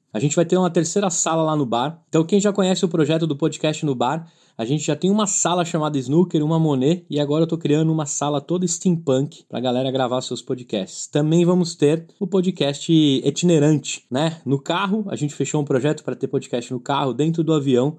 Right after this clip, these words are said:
podcast na praia, podcast na empresa. Tudo isso faz parte da construção do empreendedorismo da empresa que vocês estão acompanhando comigo, a Voz e Conteúdo.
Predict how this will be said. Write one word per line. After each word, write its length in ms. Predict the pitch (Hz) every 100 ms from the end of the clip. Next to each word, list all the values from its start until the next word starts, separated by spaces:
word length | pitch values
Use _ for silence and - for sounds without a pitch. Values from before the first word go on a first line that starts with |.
| -
podcast 440 | 143 - 151 -
na 100 | 117
praia, 400 | - 131 160 147
podcast 480 | 139 143 - 143 143
na 80 | 127
empresa. 640 | 104 123 143 151 143 156 -
Tudo 160 | 247 226
isso 160 | 214
faz 240 | 220 196 -
parte 340 | 165 175 175
da 120 | 165
construção 840 | 165 165 165 156 143 147 151 165 -
do 60 | 143
empreendedorismo 720 | 147 156 156 147 139 143 151
da 300 | 147 147 143
empresa 340 | 139 147 151 156
que 80 |
vocês 120 | - 139
estão 120 | 156
acompanhando 480 | 147 151 147 143 143
comigo, 340 | 156 131 123
a 40 |
Voz 260 | 107 120 120
e 60 | 117
Conteúdo. 520 | 120 151 117 107